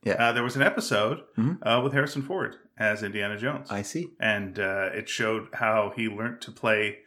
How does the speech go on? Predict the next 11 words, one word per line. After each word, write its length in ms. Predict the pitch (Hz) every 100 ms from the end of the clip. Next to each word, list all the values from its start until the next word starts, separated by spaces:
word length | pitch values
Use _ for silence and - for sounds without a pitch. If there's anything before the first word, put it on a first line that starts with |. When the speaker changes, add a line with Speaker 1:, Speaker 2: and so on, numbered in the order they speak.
| - _ -
Speaker 2:
uh, 180 | 107 107
the 80 | 107
trumpet. 300 | 151 151 - - - _ -
Speaker 1:
What, 300 | 113 143 - _ _
what 160 | 120 147
movie 220 | 160 175
did 100 | 151
he 80 | 139
play 120 | 151
the 80 | 143
trumpet? 520 | 185 196 170 - -